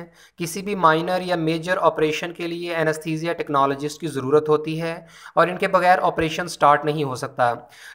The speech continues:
तमाम छोटे बड़े हॉस्पिटल्स और मेडिकल सेंटर्स में एनेस्थीसिया टेक्नोलॉजिस्ट की ज़रूरत होती है। जितनी देर भी ऑपरेशन जारी रहता है, एनेस्थीसिया टेक्नोलॉजिस्ट को मरीज़ को बेहोश रखना और उसकी कंडीशन को मॉनिटर करना होता है।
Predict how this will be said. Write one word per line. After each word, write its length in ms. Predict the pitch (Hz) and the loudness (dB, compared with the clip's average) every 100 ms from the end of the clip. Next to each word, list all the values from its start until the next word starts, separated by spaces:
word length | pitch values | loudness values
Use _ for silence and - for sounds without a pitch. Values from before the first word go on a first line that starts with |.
| - | -2
तमाम 280 | 170 190 | 4 4
छोटे 280 | 214 196 190 | 6 0 2
बड़े 180 | 190 196 | 0 0
हॉस्पिटल्स 600 | 180 165 175 180 190 190 | 2 2 0 -4 -2 0
और 140 | 180 | 0
मेडिकल 340 | 160 156 160 175 | 2 0 -2 -8
सेंटर्स 500 | - 156 151 170 160 | -4 -2 -2 -4 -6
में 140 | 165 170 | -6 -8
एनेस्थीसिया 760 | 170 156 151 156 160 151 165 | -2 -2 -2 -4 -8 -6 -6
टेक्नोलॉजिस्ट 680 | 165 156 135 139 139 143 147 | -6 -2 0 0 0 -6 -8
की 80 | 170 | -10
ज़रूरत 380 | 143 127 131 135 | -6 -4 -4 -4
होती 240 | 139 143 | -6 -6
है। 180 | 147 151 151 151 - - - | -2 -2 -2 -8 -20 -20 -16
जितनी 300 | 143 165 202 | -8 -4 -2
देर 200 | 208 202 | 2 2
भी 120 | 202 214 | 0 0
ऑपरेशन 500 | 185 - - 196 190 | 2 2 -2 -6 0
जारी 280 | 151 151 190 | 4 4 2
रहता 340 | 180 175 180 | -4 0 -2
है, 220 | 180 190 | 0 -2
एनेस्थीसिया 500 | 160 156 156 160 160 | -2 -4 -4 -8 -4
टेक्नोलॉजिस्ट 720 | 160 156 139 139 147 147 156 | -4 -4 0 2 2 -2 -10
को 140 | - 165 | -4 -2
मरीज़ 360 | 151 139 156 156 | -2 -4 -4 -6
को 120 | 160 | -6
बेहोश 440 | 147 143 147 156 | 0 2 0 0
रखना 420 | 139 - 175 180 185 - - - | -4 -6 -2 -4 -4 -14 -8 0
और 100 | 175 | 0
उसकी 180 | 170 | -2
कंडीशन 420 | 190 180 165 165 180 | -8 -6 -4 -6 -6
को 140 | 185 | -4
मॉनिटर 360 | 165 151 151 165 | 2 2 2 -2
करना 240 | 156 135 131 | 0 2 0
होता 280 | 131 135 | 0 -2
है। 180 | 131 135 | -2 -2